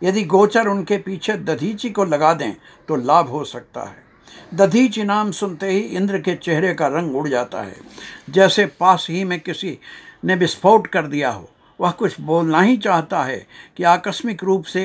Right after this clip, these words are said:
एक दूत तीव्र गति से प्रवेश करता है और सामने विनम्रता से खड़ा हो जाता है।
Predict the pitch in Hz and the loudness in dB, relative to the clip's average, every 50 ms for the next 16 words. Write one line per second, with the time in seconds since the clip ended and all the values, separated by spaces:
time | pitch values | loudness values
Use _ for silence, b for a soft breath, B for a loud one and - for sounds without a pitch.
0 | 190 - 175 180 185 175 - 143 147 185 180 156 - - - B B B B B | -4 -2 -2 -2 -2 -2 -2 -2 0 0 0 0 -2 -8 -14 B B B B B
1 | _ - 240 262 247 247 214 190 202 196 - 202 175 - 214 185 156 - 147 151 | _ 2 4 4 6 6 4 4 2 0 0 -2 -2 0 0 0 0 -2 -2 2
2 | 175 202 180 - - - 170 151 - - 180 156 131 135 - - B B B B | 2 2 2 2 0 -2 -4 -4 -2 -2 -2 0 0 -2 -6 -8 B B B B
3 | B - 151 165 156 - - 185 175 180 190 175 180 180 170 147 156 151 165 175 | B -2 -2 0 0 0 0 0 2 0 0 0 0 -2 -2 -2 0 0 0 0
4 | 175 165 160 180 175 156 - - 147 - - - 151 165 143 131 139 127 120 113 | 0 -2 0 0 0 0 0 -4 -8 -10 -8 -4 -2 -2 -2 -2 -2 -4 -6 -6
5 | 110 - - - - - | -6 -8 -12 -14 -14 -16